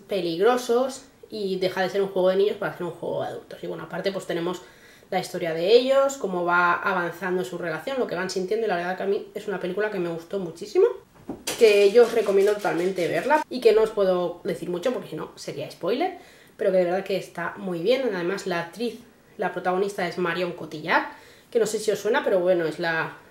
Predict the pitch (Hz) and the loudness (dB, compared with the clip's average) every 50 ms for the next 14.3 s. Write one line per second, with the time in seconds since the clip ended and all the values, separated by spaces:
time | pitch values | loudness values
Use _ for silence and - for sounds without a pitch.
0 | - _ - - 190 185 165 151 - - 185 208 196 196 180 165 165 170 160 - | -20 _ -16 -12 -6 -6 -6 -6 -6 -8 -6 -2 0 0 0 0 -2 -4 -4 2
1 | - 359 415 466 - 233 185 175 170 160 156 156 - - - - 185 175 175 175 | 8 8 8 8 8 4 2 0 0 0 -2 -2 -6 -10 -8 -4 -4 -2 -2 -4
2 | 165 - - 196 185 190 190 190 185 175 170 160 151 - - _ _ _ - - | -6 -4 -4 -2 -2 0 0 0 0 -2 -4 -4 -8 -10 -18 _ _ _ -6 -2
3 | 214 202 202 185 180 180 180 180 180 175 180 175 - - 196 170 170 165 160 165 | 0 2 4 4 4 2 2 0 -2 -2 -2 -2 0 0 0 0 0 0 -2 -4
4 | 165 - 285 330 370 381 - - 160 156 160 147 151 - - - - - - - | -4 -2 0 2 2 2 0 -4 -8 -6 -6 -6 -6 -8 -10 -10 -12 -14 -14 -20
5 | - - - _ - - - - 143 - - 247 370 381 - - - - - - | -20 -20 -20 _ -20 -14 -14 -14 -12 -4 0 0 0 0 -2 -12 -18 -20 -20 -20
6 | - - - - - - - - - - - - - 262 233 202 185 190 196 180 | -20 -20 -20 -20 -20 -20 -20 -20 -20 -20 -20 -10 2 4 4 6 6 6 4 4
7 | 165 165 156 - - 170 160 180 175 165 160 165 175 190 196 190 202 185 185 180 | 4 2 0 -2 -4 -6 -4 -4 -4 -2 -2 -2 0 0 0 0 2 2 2 2
8 | 202 196 185 165 - 165 - - 151 - - 202 - - - - - _ _ _ | 0 0 -4 -6 -6 -8 -8 -8 -10 -6 -2 -2 -2 -2 -6 -16 -20 _ _ _
9 | _ - - - 175 165 156 160 180 214 254 269 247 208 190 175 165 165 180 208 | _ -20 -12 -8 -4 -2 -2 0 0 0 0 0 -2 -2 -2 0 0 0 -2 -2
10 | 240 254 220 196 196 185 185 185 170 - - - 175 - 151 139 - - - - | -2 -2 -2 -2 -2 -2 -2 -2 -4 -6 -6 -6 -4 -4 -4 -6 -8 -12 -20 -20
11 | - - _ _ - 214 208 214 226 254 262 233 196 175 180 202 415 - 330 392 | -20 -20 _ _ -16 -12 -4 0 2 4 4 4 4 4 4 2 4 4 2 2
12 | 480 - - - - - _ _ _ _ _ _ _ _ _ _ _ _ _ _ | 2 -2 -8 -16 -20 -20 _ _ _ _ _ _ _ _ _ _ _ _ _ _
13 | _ _ - 233 233 - 170 165 196 190 180 175 170 156 - - - 135 - - | _ _ -14 -14 -10 -4 -2 0 0 2 2 0 0 0 -2 -2 -6 -8 -12 -12
14 | - - - - - | -14 -16 -18 -18 -20